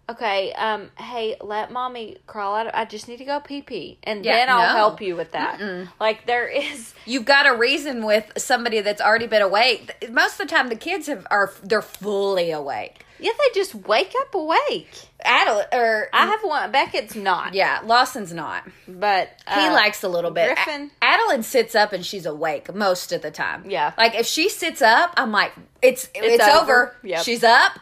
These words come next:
Speaker 2: It's done. She's not going back to sleep." It could be six. She woke up the other day. She's normally, like, a seven o'clock waker upper, which is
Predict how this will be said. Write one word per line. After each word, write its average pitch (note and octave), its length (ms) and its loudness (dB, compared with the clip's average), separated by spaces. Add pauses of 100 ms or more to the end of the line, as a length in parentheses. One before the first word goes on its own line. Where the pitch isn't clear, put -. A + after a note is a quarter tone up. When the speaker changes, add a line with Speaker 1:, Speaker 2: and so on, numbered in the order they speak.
Speaker 2:
It's A#3 200 -4
done. G#3 400 2
She's F#3 240 -10
not F3 200 -4
going G3+ 140 -4
back G#3 180 2
to A#3+ 60 -12
sleep." A3+ 240 -4
It C#4+ 80 -4
could G4+ 140 -4
be D#4+ 100 -4
six. - 680 -4
She - 240 -10
woke G#4 240 -6
up A4 100 -10
the G#4+ 100 -2
other F4 160 -6
day. E4+ 380 -4 (920)
She's F#4+ 280 -6
normally, C#4 380 0
like, F#3 200 2
a F#3 40 -6
seven E3 300 -2
o'clock E3 320 -6
waker C#3+ 260 -8
upper, A#2+ 260 -8
which C#4 240 -8
is C4+ 260 -8